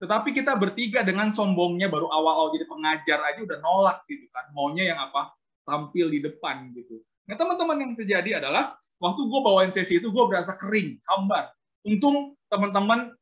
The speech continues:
upa-, peserta nggak ngerasa itu. Singkat kata, malamnya gue doa sama Tuhan.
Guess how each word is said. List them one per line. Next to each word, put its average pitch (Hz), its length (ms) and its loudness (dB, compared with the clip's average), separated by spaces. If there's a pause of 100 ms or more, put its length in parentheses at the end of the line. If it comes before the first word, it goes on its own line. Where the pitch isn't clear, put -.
(100)
upa-, 185 400 -2
peserta 180 400 -2
nggak 151 160 2
ngerasa 139 320 -2
itu. 139 240 -8 (960)
Singkat 156 400 -4
kata, 202 560 -4 (320)
malamnya 156 640 0
gue 139 240 -2
doa 135 400 -2
sama 113 240 -14
Tuhan. - 320 -20